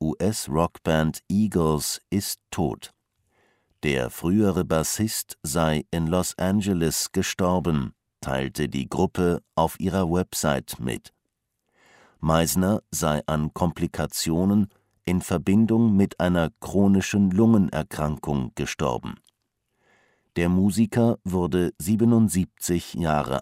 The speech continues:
alt. Randy Meisner gehörte der Gruppe bis neunzehnhundertsiebenundsiebzig an.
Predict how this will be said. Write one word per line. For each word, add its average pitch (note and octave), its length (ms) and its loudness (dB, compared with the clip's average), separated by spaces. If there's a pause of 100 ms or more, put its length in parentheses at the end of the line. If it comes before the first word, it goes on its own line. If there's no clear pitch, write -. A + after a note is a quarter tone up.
alt. - 360 -6 (1000)
Randy C2+ 400 -2
Meisner D#2 640 0 (120)
gehörte D2+ 520 -4
der D2+ 220 0
Gruppe F2 520 -2 (120)
bis - 360 -2
neunzehnhundertsiebenundsiebzig F2 2000 0
an. B1 220 -2